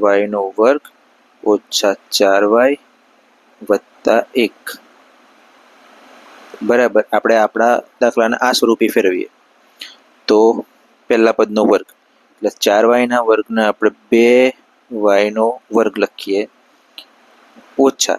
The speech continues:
ઓછા હોય તો ઓછા, અહીંયા ઓછા હતા એટલે ઓછા લખવા પડશે આપણે. ઓછા બે લખવાનો અને અહીંયા શું લખવાનું? આ જે પદ મળ્યું ને આપણને એ લખવાનું, એટલે બે વાય લખીશું અહીંયા, બે વાય લખીશું. હવે જુઓ તો બે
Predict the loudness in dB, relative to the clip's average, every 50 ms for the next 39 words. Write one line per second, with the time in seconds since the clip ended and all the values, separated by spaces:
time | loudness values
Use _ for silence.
0 | -2 -2 -2 0 0 0 2 2 2 2 2 0 0 0 0 -2 0 0 0 0
1 | 0 0 -2 -2 -2 -2 -2 -2 0 0 0 -2 -2 0 0 0 0 0 0 0
2 | 0 0 0 0 0 0 0 0 -2 -4 -6 _ -20 -20 -20 _ _ _ -4 0
3 | 0 2 2 0 -2 -2 -2 -2 0 0 -2 -4 -4 _ _ _ _ -4 -2 0
4 | 0 0 0 -2 -6 _ _ _ -4 0 2 2 2 2 0 -2 0 0 -2 -4
5 | -6 _ -4 -4 -2 0 0 0 0 0 0 0 2 2 2 2 0 0 0 0
6 | 0 0 0 -2 -2 -2 -2 -2 -2 -2 0 2 2 4 4 2 2 0 -2 -6
7 | -8 -10 -10 -10 -10 -10 -10 -12 _ _ -20 -20 _ _ _ _ _ -12 -4 0
8 | 2 2 4 4 2 2 0 -4 -8 -12 -16 -18 -18 -18 _ _ _ _ _ _
9 | _ _ -4 0 0 0 2 2 2 2 2 0 -2 -6 -8 -8 -4 0 2